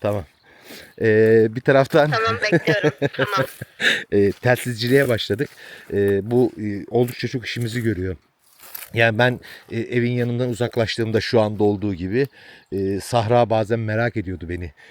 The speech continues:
Speaker 1: Neredeyim, ne yapıyorum diye. Dur bir dakika kendime çevireyim şunu. Heh. E, Sahra merak ediyordu beni.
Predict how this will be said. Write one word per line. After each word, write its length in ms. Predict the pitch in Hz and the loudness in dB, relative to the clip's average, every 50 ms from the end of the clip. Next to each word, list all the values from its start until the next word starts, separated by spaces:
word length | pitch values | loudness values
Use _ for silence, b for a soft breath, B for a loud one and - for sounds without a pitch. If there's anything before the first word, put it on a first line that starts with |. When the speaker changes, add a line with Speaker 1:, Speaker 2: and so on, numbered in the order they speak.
| B B B | B B B
Speaker 1:
Neredeyim, 560 | 101 107 110 113 107 90 98 95 95 95 98 | -2 0 2 2 2 0 -4 -8 -6 -6 -6
ne 40 | 101 | -6
yapıyorum 420 | 101 101 - - 101 92 82 87 98 | -6 -6 -6 -8 -10 -10 -10 -10 -12
diye. 120 | 120 - | -12 -12
Dur 80 | 156 147 | -12 -16
bir 140 | _ - | _ -12
dakika 220 | - 127 _ - - | -12 -12 _ -12 -10
kendime 280 | - 123 120 123 123 | -10 -8 -8 -8 -10
çevireyim 280 | - - 101 92 87 82 | -10 -10 -10 -10 -10 -12
şunu. 220 | - 110 135 147 - - | -14 -12 -12 -12 -10 -8
Heh. 120 | 147 120 - B B B B B B B B B B B B B _ | -10 -10 -10 B B B B B B B B B B B B B _
E, 240 | - 107 107 104 101 | -8 -4 -2 -4 -4
Sahra 440 | - - 123 120 120 127 131 135 123 | -2 -2 -2 -2 0 0 0 0 -2
merak 400 | 113 113 117 123 139 139 - 127 | -2 -2 -2 0 0 -2 -2 -4
ediyordu 320 | 110 101 107 104 - 98 90 | -6 -4 -4 -6 -6 -6 -8
beni. 180 | 95 98 104 | -6 -6 -6